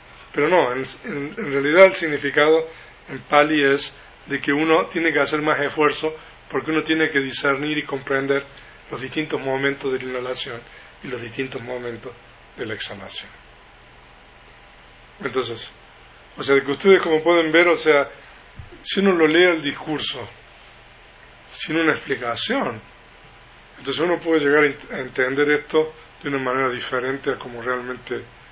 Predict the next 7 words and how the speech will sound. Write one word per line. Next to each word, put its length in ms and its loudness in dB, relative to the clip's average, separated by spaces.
como 140 -8
realmente 560 0
es. 300 -4
Entonces 260 -8
veamos 380 6
la 140 0
cuarta, 500 4